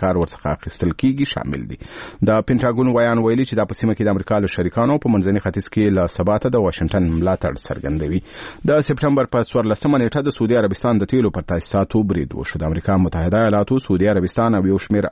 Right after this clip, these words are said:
غربي دولتونو پر ایران د حملې تور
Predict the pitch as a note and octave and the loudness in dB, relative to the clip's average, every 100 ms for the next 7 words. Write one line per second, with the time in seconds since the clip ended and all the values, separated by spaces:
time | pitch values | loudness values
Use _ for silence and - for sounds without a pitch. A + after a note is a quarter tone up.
0 | - F2 F#2 F2 G#2+ A2 G2 F#2+ F#2+ F#2 | -6 -4 -2 0 0 2 2 2 2 2
1 | F2+ C#3+ A2+ - - - - - F#2 F2 | 2 0 0 -4 -20 -20 -20 -6 -2 -2
2 | - A2+ C3+ B2 F2+ D#2 D#2+ D#2+ E2+ - | 2 2 2 2 0 -2 -4 -2 -4 -4
3 | E2 | -8